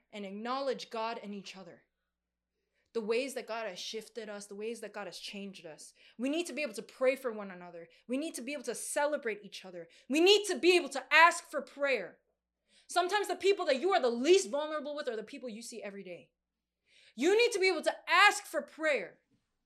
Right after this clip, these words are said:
I ain't talking about just spilling and just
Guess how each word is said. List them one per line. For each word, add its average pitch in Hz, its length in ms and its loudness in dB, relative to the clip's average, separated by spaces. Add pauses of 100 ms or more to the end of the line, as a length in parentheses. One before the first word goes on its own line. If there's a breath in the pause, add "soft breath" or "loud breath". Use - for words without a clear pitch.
(720)
I 453 320 8
ain't 427 100 0
talking 427 380 6
about 359 220 6
just 349 340 0
spilling 403 680 0 (340 soft breath)
and 294 220 0
just 277 480 2